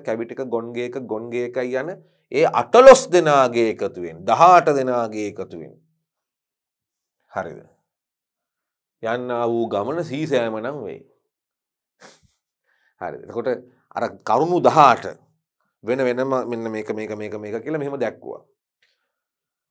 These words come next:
ඒ ගොයම් නිලන අවස්ථාවෙහි කුමුර මැද රකවල් පලක් තබාගෙන, මැසි දඩක් ලාගෙන,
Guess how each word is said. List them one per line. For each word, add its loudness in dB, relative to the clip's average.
ඒ -2
ගොයම් 6
නිලන 2
අවස්ථාවෙහි 4
කුමුර -4
මැද -2
රකවල් 2
පලක් 0
තබාගෙන, 0
මැසි -4
දඩක් 0
ලාගෙන, 2